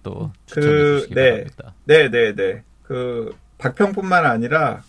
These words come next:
Speaker 3: 애청자 여러분께서도 제이와이피를 울릴 만한 책들을 좀
Speaker 2: 음.
Speaker 3: 추천해 주시면 좋겠습니다.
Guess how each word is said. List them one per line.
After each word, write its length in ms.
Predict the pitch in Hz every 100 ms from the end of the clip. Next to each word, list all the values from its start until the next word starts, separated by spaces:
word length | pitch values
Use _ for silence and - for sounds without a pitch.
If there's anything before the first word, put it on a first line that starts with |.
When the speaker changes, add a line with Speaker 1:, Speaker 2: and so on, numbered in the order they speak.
| _ _ _ _ -
Speaker 3:
애청자 380 | 117 202 196 180
여러분께서도 760 | 131 135 147 135 131 131 127
제이와이피를 640 | - 127 139 147 147 151 135
울릴 320 | 117 143 160
만한 500 | 151 135 117 117 120
책들을 440 | - 180 165 202
좀 100 | 180
Speaker 2:
음. 40 | -
Speaker 3:
추천해 360 | - 208 185
주시면 280 | 139 120 117
좋겠습니다. 680 | 110 107 107 - 110 104 101